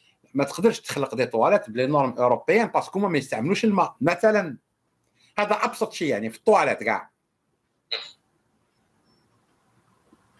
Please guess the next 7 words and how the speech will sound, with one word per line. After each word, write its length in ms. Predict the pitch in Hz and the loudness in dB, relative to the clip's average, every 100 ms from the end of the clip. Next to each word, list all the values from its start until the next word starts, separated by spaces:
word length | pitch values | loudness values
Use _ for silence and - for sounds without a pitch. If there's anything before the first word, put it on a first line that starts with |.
| _ _ _ _ _ _ _ - 123 | _ _ _ _ _ _ _ -4 0
أرواحوا 380 | 143 180 147 | 4 4 2
في 80 | 123 | -2
لي 100 | 131 | -2
فاكونس 400 | 123 123 185 175 | 0 -2 -2 -6
كي 80 | 151 | -6
تعودوا 260 | 147 139 123 | -6 -2 0
هابطين 500 | 123 - 147 151 | 0 2 2 0